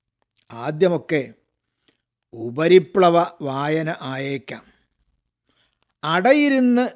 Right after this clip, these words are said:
ശീലിക്കുന്തോറും അഗാധ വായനകൾ സാധ്യമാവും. അതിന് വിദ്യാർത്ഥികൾക്ക് മാർഗനിർദ്ദേശം കൊടുക്കണം. അവരെ മഹത്തായ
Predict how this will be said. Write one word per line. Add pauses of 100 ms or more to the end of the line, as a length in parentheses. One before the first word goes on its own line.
ശീലിക്കുന്തോറും (920)
അഗാധ (160)
വായനകൾ (360)
സാധ്യമാവും. (600)
അതിന് (1160)
വിദ്യാർത്ഥികൾക്ക് (220)
മാർഗനിർദ്ദേശം
കൊടുക്കണം. (1160)
അവരെ
മഹത്തായ